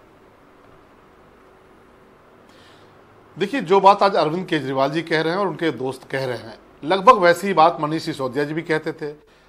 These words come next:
लगभग वैसी ही बात सत्येंद्र जैन जी भी कहते थे। और जब उनके खिलाफ कार्रवाई हुई, जब एजेंसियों ने कार्रवाई की, इतना ज्यादा हल्ला मचाया था, इतने तरह की बातें कही थी, लेकिन हुआ क्या? कोर्ट से आज तक बेल नहीं ले पाए।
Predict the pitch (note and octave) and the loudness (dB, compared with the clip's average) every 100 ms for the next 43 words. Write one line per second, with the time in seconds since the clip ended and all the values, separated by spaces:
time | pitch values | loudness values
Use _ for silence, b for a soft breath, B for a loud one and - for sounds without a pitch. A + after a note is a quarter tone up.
0 | b C#3+ F3 G#3+ F#3 F3 F#3 G#3+ F3+ F#3+ | b -6 -4 -4 -2 -2 -4 -2 0 0
1 | F#3+ D3+ D#3 E3 C3 C#3 C#3+ D#3+ F3 F3 | 0 -10 -8 -10 -10 -10 -8 -6 -4 -4
2 | E3 E3 D#3 D3+ - - - - D#3 D3+ | -4 -6 -8 -10 -12 -20 -20 -4 -2 0
3 | F#3 F#3+ F#3 G3+ G3+ G3+ D#3 D#3 F3+ E3 | 0 -2 -4 0 0 2 0 2 2 2
4 | A#2+ G#2+ A2 C#3 D3 D#3+ D#3 F#3+ F#3 D#3+ | -4 -12 -8 -4 -4 -4 -4 -4 0 2
5 | D3+ E3 E3 B2 G#2+ b b b b A#3+ | 4 2 2 -10 -14 b b b b -12
6 | - C#4+ C4+ A3+ G#3 G#3 G3 D3 E3+ F3 | -6 0 2 2 2 4 4 4 4 4
7 | E3+ E3+ D#3 D#3 D3 E3 A3+ A3 F#3 E3+ | 4 0 0 0 -2 -2 -6 -2 -2 0
8 | F3 D#3 E3+ D#3+ D3 D3+ F3 F#3+ E3+ G#3+ | 2 2 2 -4 -6 -4 -6 -4 4 4
9 | A3 A3 A3 b b b - F#3+ B3 B3 | 4 -6 -8 b b b -2 2 2 0
10 | B3+ G3 G#3 A#3+ F#3+ F#3 G3 G3 E3 - | 2 2 4 0 2 2 2 0 -2 -6
11 | A#2 | -10